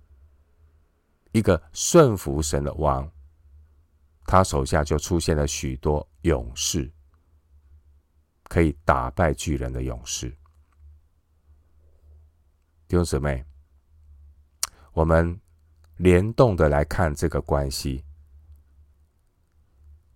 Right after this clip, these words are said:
大卫的帮助是从神而来，大卫的责任就是顺服神，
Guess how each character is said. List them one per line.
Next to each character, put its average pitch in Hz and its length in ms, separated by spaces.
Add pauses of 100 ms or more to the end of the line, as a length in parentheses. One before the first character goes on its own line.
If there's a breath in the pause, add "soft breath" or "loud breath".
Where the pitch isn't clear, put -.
(200)
大 127 180
卫 104 120
的 87 100
帮 90 240
助 76 340 (640)
是 - 160
从 69 300
神 65 320
而 67 140
来， 62 280 (1160)
大 101 380
卫 85 200
的 73 120
责 73 220
任 80 200
就 76 140
是 69 260 (260)
顺 107 400
服 69 200
神， 64 360